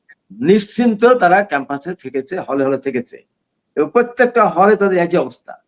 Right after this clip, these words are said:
যে কারণে এরা যখন পালিয়ে যায়নি, তখন ছাত্রলীগের ছেলেরা যদি একসাথে মিছিল করতো, তখন এরা এক হয়ে গেছে, না, এরা আমরা নিরাপদ। এইভাবেই ছাত্র শিবিরের এই যে ভোটটা আসছে।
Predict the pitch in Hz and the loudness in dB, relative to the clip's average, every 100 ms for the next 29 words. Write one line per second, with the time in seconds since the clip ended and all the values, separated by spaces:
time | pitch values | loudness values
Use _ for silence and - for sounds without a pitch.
0 | _ _ _ _ _ _ 165 202 208 214 | _ _ _ _ _ _ 2 4 4 2
1 | 214 190 190 202 208 202 160 185 190 165 | 4 4 4 0 -2 0 2 4 2 2
2 | 151 180 160 170 220 156 - _ _ _ | 2 2 0 4 4 4 -2 _ _ _
3 | _ _ _ 151 170 226 233 170 180 185 | _ _ _ 0 2 2 2 0 2 2
4 | 185 196 196 185 190 202 208 - 156 180 | 4 4 2 2 2 4 2 0 -4 0
5 | 196 202 220 208 214 151 147 139 139 _ | 0 0 -2 -2 -2 -6 -8 -8 -12 _
6 | _ _ _ - 180 190 202 190 180 165 | _ _ _ -2 2 4 6 4 0 -4
7 | 139 135 170 175 165 180 190 190 185 165 | -4 -6 -4 -6 -4 -2 -2 0 0 0
8 | 147 135 - 90 _ _ _ _ _ _ | -2 -6 -6 -16 _ _ _ _ _ _
9 | _ _ _ 196 240 247 175 190 233 285 | _ _ _ 4 4 2 -6 -4 -2 -2
10 | - _ _ 165 170 180 156 170 170 160 | -4 _ _ -14 -8 -8 -6 -4 -2 -2
11 | 127 160 - 110 - _ | -4 -6 -4 -6 -6 _